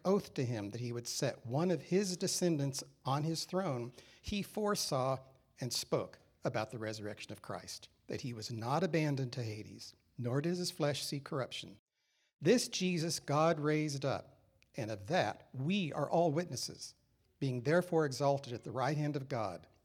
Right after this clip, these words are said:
and having received from the Father the promise of the Holy Spirit, he has poured out this that you yourselves are seeing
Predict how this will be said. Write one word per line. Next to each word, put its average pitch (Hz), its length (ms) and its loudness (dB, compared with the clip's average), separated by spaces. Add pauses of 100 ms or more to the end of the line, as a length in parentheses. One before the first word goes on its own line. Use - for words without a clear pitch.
(100)
and 113 120 -4
having 147 320 2
received 175 540 -2
from 165 300 -2
the 160 80 -6
Father 120 440 0 (380)
the - 80 -8
promise 160 560 0
of 139 80 0
the 131 120 -2
Holy 139 260 0
Spirit, 135 520 -2 (380)
he 185 140 -2
has 147 260 -2 (140)
poured 170 380 -2
out 139 340 -2
this 151 340 -4 (220)
that 107 160 -6
you 135 180 -4
yourselves 135 640 -4
are 123 120 -4
seeing 123 600 -2